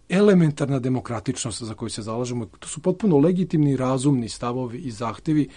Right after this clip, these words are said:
koje svaki građanin, čak i pristalica S N S-a, dakle,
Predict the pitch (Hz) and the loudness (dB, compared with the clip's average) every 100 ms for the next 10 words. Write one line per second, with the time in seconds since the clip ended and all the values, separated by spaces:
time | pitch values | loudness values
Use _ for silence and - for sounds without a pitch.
0 | - - - 110 - 139 131 123 113 107 | -20 -20 -12 -6 -2 -2 -2 -4 -6 -6
1 | 107 95 - _ - - 131 123 123 135 | -8 -10 -16 _ -10 -8 -6 -8 -6 -4
2 | 123 - 123 - 117 - - - - _ | -4 -4 -4 -4 -4 -4 -4 -6 -10 _
3 | - 104 - | -14 -14 -12